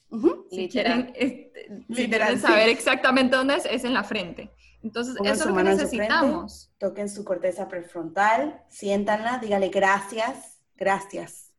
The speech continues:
Speaker 1: gracias".
Speaker 2: Y eso es, ese es el momento donde ya los niños empiezan a razonar, empiezan a entender de que están pasando por un proceso difícil y necesitan ayuda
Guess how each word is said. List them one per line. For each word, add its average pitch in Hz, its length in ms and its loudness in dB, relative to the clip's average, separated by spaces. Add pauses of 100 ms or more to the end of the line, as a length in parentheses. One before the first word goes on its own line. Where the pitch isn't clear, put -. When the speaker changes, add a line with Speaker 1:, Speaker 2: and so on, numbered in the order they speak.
(420)
Speaker 1:
gracias". 220 240 0
Speaker 2:
Y - 100 0
eso 262 120 -2
es, 262 220 -10 (380)
ese 247 160 -2
es 247 80 -6
el 294 200 -2
momento 233 440 -2
donde 262 420 -2
ya 226 180 0
los 247 120 -2
niños 254 400 0
empiezan 214 480 -6
a 262 60 -4
razonar, 208 800 -6
empiezan 214 400 -6
a - 20 0
entender 247 680 0
de 269 140 -4
que 220 80 -10
están 202 240 -10
pasando 226 400 -8
por 220 100 -12
un 196 120 -12
proceso 226 460 -10
difícil 269 540 -6
y 233 80 -4
necesitan 190 640 -8
ayuda 254 480 -4